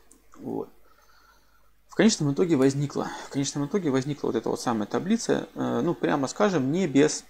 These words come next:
м, не без все равно, э, шероховатостей в ней. Потому что, э,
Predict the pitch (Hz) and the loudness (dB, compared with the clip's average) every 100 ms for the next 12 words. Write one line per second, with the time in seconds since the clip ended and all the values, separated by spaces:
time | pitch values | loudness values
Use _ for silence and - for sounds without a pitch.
0 | - - 113 110 107 - 113 160 151 151 | -16 -10 -8 -6 -8 -8 -6 -4 0 0
1 | 156 - 120 120 123 156 165 - - - | 0 -6 -4 -2 0 0 0 -4 -20 -20
2 | - - 117 113 110 107 - - - - | -20 -10 -6 -4 -4 -4 -8 -12 -8 -2
3 | 127 120 143 151 143 - 135 117 127 117 | -2 0 2 2 0 -6 -6 -6 -2 -2
4 | - - _ _ 120 - - 180 - 156 | -4 -8 _ _ -12 -6 0 0 2 2
5 | 139 - - - - - 117 110 110 | 2 -6 -20 -20 -14 -6 -2 -2 -4